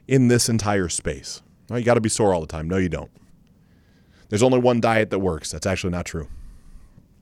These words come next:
There's only one workout that works. There's only one supplement that works. There's only one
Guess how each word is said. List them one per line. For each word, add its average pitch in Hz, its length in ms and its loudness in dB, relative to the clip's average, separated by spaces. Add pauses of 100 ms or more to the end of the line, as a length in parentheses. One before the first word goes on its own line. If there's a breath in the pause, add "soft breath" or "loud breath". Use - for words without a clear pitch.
(460)
There's 113 140 -2
only 120 160 6
one 113 160 2
workout 143 340 4
that 135 100 2
works. 139 280 2 (260 loud breath)
There's 139 140 0
only 165 160 4
one 151 160 4
supplement 143 380 2
that 135 80 0
works. 131 260 0
There's 107 180 0
only 143 320 2
one 117 500 0